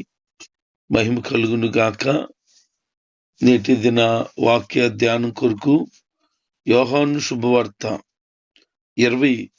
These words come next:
అధ్యాయం. ప్రభువైన యేసుక్రీస్తు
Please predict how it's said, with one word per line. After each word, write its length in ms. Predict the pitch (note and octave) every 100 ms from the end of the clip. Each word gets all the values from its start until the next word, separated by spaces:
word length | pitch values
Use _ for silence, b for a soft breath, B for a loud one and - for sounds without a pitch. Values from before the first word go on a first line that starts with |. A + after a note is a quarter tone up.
| _ G#2+
అధ్యాయం. 500 | G#2+ A2 A#2+ A2+ G2+ - _ _ _ _ _ _ _ _ _ _ B B B B B - _ _ _ _ _ _ _ _ _ _ _ -
ప్రభువైన 520 | C#3+ C3 C#3+ C#3 C3+ C3 B2 -
యేసుక్రీస్తు 800 | C#3+ - D#3+ - D3 C3 -